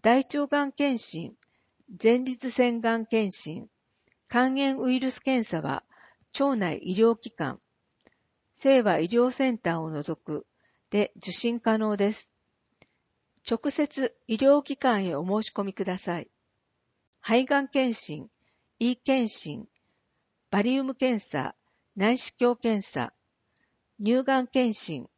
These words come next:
子宮頸がん検診は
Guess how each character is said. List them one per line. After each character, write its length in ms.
子 240
宮 200
頸 260
が 180
ん 80
検 240
診 300
は 220